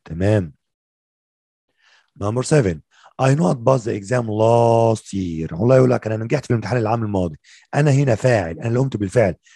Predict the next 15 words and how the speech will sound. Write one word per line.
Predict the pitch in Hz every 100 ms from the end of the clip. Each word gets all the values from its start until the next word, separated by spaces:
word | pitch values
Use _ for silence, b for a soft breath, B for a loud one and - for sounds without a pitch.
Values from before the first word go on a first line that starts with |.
| _
إذا | 107 131
هتبقى | 156 147
إيه؟ | 143 135 b b - 110
passed، | 143 113 92 87 _ _ _ -
ديت | 107 104
مبني | 113
المعلوم | 110 101 123
يبقى | 104
تصريف | - 131
تاني. | - 151 110 92 - _ _ _ -
نمبر | 123 147 139
ايت، | 110 82 _ b b -
the | 117
great | 117 156 170 156
pyramid | 139 139 143